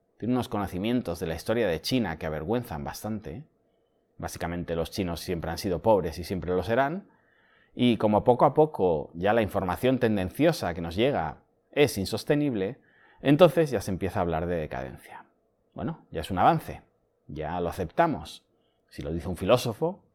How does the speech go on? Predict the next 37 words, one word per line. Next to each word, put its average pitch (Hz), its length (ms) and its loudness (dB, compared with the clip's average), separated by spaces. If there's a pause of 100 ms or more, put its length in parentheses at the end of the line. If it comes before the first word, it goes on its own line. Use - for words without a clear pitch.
(160)
Pero 107 160 4
fijaos 107 380 6
que 117 260 4
no 107 200 4
nos 139 120 4
da 143 160 8
tiempo 131 320 8
ni 131 60 4
a 101 40 2
hacer - 180 2
el 139 100 6
duelo. 110 460 4 (520)
Automáticamente, 160 1160 4
el 113 80 0
mensaje 107 520 4
de 95 120 4
decadencia 143 680 4
nos 107 160 -2
llega 127 240 4
ya 131 160 4
con 101 180 0
otro 131 280 2
en 104 80 0
la 135 100 2
mochila 147 580 4
que 98 120 -2
dice, 107 440 0
"Sí, 104 280 0
sí, 104 240 -2
pero 95 280 0
mi 87 140 -2
decadencia 85 640 -2
es 98 100 -8
mejor 87 280 -6
que 98 100 -8
lo 78 120 -4
tuyo. 65 340 -14